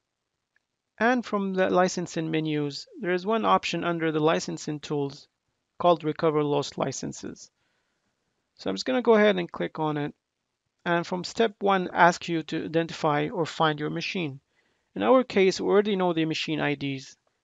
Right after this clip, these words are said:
from the R J S administrator. So I'm just gonna go ahead and select the second option and go next. Step two would be basically to paste the U M N I D that we just copied.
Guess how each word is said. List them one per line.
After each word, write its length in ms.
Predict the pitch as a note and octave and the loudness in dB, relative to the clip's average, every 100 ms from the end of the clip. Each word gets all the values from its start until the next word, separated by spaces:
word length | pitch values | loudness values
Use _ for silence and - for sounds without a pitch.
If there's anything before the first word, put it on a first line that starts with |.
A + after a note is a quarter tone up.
| _ | _
from 220 | - D#3 | -6 -4
the 100 | D3 | 0
R 160 | D3 D3 | 2 2
J 160 | C#3 C#3 | -2 -4
S 140 | - | -2
administrator. 800 | - C#3+ D#3 - D#3 D3+ C3+ C3+ | -6 -2 -4 -4 -6 -6 -8 -12
So 140 | - F3 | -12 -12
I'm 60 | |
just 120 | F3+ - | -12 -6
gonna 180 | A#3+ | -6
go 160 | A3 G#3+ | 0 2
ahead 140 | G3 | 2
and 120 | F#3 E3+ | 0 -6
select 320 | - E3 D#3 | -2 -2 -2
the 80 | D#3 | -12
second 360 | - F#3 E3 | -8 -8 -6
option 600 | D#3 D3 - D3+ C#3+ D#3 - | -4 -6 -6 -8 -10 -12 -14
and 180 | F#3+ D3 | -12 -8
go 160 | D3 | -8
next. 460 | D#3 - A3 - - _ _ _ _ _ _ _ _ _ _ _ _ _ _ _ _ | -8 -6 -8 -8 -20 _ _ _ _ _ _ _ _ _ _ _ _ _ _ _ _
Step 380 | - - B3 B3 | -20 0 0 0
two 200 | - A3 | -2 2
would 180 | G#3 F#3 | 4 2
be 80 | F#3 | 2
basically 540 | F#3 F3+ F#3 - E3 | 4 2 0 -4 -4
to 160 | D#3 - | -4 -12
paste 580 | - F3+ E3 - - E3+ | -4 -2 -2 -4 -10 -4
the 80 | |
U 140 | D3+ D#3 | 0 0
M 120 | D3+ | 0
N 100 | D3 | 0
I 140 | C#3 | -2
D 160 | C#3+ D3 | -2 -4
that 160 | C3+ D#3 | -4 -4
we 100 | C#3+ | -6
just 280 | D3+ - | -10 -12
copied. 480 | - D#3 - D3 - | -2 0 0 -12 -14